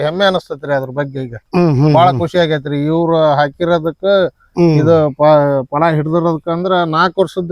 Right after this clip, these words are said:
Speaker 1: ಕೇವಲ ನಾಲ್ಕು ವರ್ಷದ.
Speaker 2: ಹೌದು.
Speaker 1: ಕೆಲವೊಬ್ರು ಏನ್ ಹೇಳ್ತಾರ್ರಿ,
Speaker 2: ಹೌದು.
Speaker 1: "ಏ, ಹಿಡಿಯಲ್ಲ" ಅಂತಾರ.
Speaker 2: ಹ್ಮ್, ಹ್ಮ್, ಹ್ಮ್,
Speaker 1: ಇದು
Speaker 2: ಹ್ಮ್.
Speaker 1: ನಾಲ್ಕು ವರ್ಷಕ್ಕ ಆರು, ಏಳು, ಎಂಟು ಗೊನಿ ಹಿಡ್ದೈತ್ರಿ. ಅದ್ರ ಮೇಲೆ ಬಾಳ ಹೆಮ್ಮೆ ಆಕತ್ರಿ ಈ ತೋಟದ ಮೇಲೆ.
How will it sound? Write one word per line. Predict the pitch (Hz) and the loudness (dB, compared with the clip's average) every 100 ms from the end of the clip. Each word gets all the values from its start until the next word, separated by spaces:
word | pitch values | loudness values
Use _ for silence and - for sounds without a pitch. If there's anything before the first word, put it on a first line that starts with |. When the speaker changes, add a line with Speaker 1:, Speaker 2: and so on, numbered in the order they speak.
| 165 | -2
Speaker 1:
ಕೇವಲ | 185 175 170 | 0 0 0
ನಾಲ್ಕು | 165 170 185 | -2 0 0
ವರ್ಷದ. | 160 185 175 | 0 -2 2
Speaker 2:
ಹೌದು. | 190 | 4
Speaker 1:
ಕೆಲವೊಬ್ರು | 180 185 202 185 | 4 2 0 2
ಏನ್ | 196 | 2
ಹೇಳ್ತಾರ್ರಿ, | 196 180 196 190 | 2 2 2 2
Speaker 2:
ಹೌದು. | 208 - 160 165 160 190 | 2 0 2 2 4 2
Speaker 1:
"ಏ, | |
ಹಿಡಿಯಲ್ಲ" | 156 156 190 196 | 2 2 2 2
ಅಂತಾರ. | 185 170 143 127 | 2 0 -4 -8
Speaker 2:
ಹ್ಮ್, | 98 160 156 | -4 2 2
ಹ್ಮ್, | 131 151 | 4 2
ಹ್ಮ್, | 135 131 | 2 2
Speaker 1:
ಇದು | 156 196 | 2 2
Speaker 2:
ಹ್ಮ್. | 175 | 2
Speaker 1:
ನಾಲ್ಕು | 165 185 202 | 0 0 0
ವರ್ಷಕ್ಕ | 175 214 220 214 202 190 | 0 -2 2 4 4 4
ಆರು, | 185 196 202 | 2 2 2
ಏಳು, | 190 196 202 | 4 6 6
ಎಂಟು | 190 190 180 | 6 2 0
ಗೊನಿ | 180 190 | 0 2
ಹಿಡ್ದೈತ್ರಿ. | 180 170 175 156 131 | 2 4 2 0 -8
ಅದ್ರ | 110 147 180 | -6 -2 0
ಮೇಲೆ | 190 196 208 180 | 2 4 4 2
ಬಾಳ | 147 175 | 2 2
ಹೆಮ್ಮೆ | 185 160 170 | 2 0 -2
ಆಕತ್ರಿ | 165 151 139 143 | -4 -4 -6 -4
ಈ | 139 | -4
ತೋಟದ | 135 135 147 139 | -4 -8 -8 -10
ಮೇಲೆ. | 139 131 | -8 -8